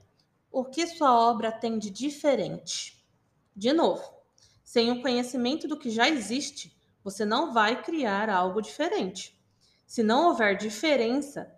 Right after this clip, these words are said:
tampouco haverá o que justifique o risco. Os leitores vão ficar com os autores que eles já conhecem.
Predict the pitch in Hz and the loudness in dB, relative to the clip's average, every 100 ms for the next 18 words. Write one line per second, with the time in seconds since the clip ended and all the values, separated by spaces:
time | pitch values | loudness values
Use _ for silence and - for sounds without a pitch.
0 | _ _ - 311 453 - 254 220 254 - | _ _ 0 0 0 -2 4 4 2 -6
1 | 349 - 269 269 285 254 226 226 247 262 | -8 -8 -6 -2 0 2 2 -2 -8 -8
2 | - 285 262 302 285 254 - - _ _ | -10 -10 -8 -6 -4 -4 -8 -16 _ _
3 | _ _ _ - 214 233 233 233 233 233 | _ _ _ -8 -2 0 0 2 2 2
4 | 240 233 254 - 226 190 - 226 220 247 | 0 -2 -6 -2 0 0 -2 -2 2 2
5 | - 240 269 - 349 339 320 320 403 359 | 4 2 2 -2 -2 0 0 0 0 0
6 | 233 233 226 214 | 0 -2 -8 -12